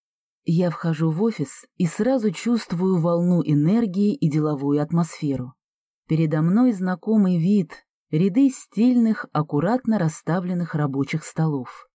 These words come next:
Все трудятся, концентрируясь на своих задачах.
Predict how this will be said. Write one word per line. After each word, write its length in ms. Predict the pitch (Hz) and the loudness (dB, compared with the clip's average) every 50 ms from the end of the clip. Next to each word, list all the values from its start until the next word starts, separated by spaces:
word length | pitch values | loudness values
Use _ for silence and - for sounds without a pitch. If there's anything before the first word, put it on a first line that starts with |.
| _ _ _ _ _ _ _ _ | _ _ _ _ _ _ _ _
Все 300 | - - - - 156 156 | -16 -10 -4 -2 -2 -2
трудятся, 680 | 156 151 156 196 233 185 165 151 - - - 139 131 - _ | 0 -2 0 0 0 0 0 -2 -4 -8 -12 -12 -14 -10 _
концентрируясь 840 | - 160 165 156 - 151 151 143 - 165 240 262 240 233 233 214 - | 0 0 0 0 0 -2 -2 0 0 0 2 2 2 2 0 0 0
на 80 | 160 | -2
своих 420 | 147 - - 143 143 143 143 143 135 | -2 -2 -2 -4 -2 -2 -2 -2 -2
задачах. 680 | 147 170 175 151 139 131 127 - - 127 - - - | -2 -4 -2 -4 -4 -6 -8 -10 -14 -16 -18 -20 -20